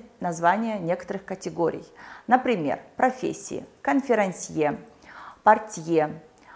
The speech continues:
Названия животных: шимпанзе, пони, кенгуру.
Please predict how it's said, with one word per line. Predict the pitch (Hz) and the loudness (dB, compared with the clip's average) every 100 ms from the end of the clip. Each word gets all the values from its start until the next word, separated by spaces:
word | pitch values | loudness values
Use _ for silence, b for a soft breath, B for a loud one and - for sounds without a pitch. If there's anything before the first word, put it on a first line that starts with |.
| B B | B B
Названия | 208 208 220 262 285 277 277 269 269 269 | 4 8 10 10 10 6 6 6 6 4
животных: | 190 208 175 196 190 - - - | -2 -2 4 4 4 -6 -10 -10
шимпанзе, | 226 262 247 233 220 160 160 143 - | -2 0 6 6 6 2 2 2 0
пони, | - 220 175 151 143 - - | 6 8 8 0 -6 -10 -6
кенгуру. | 240 220 214 196 151 | -2 4 4 4 2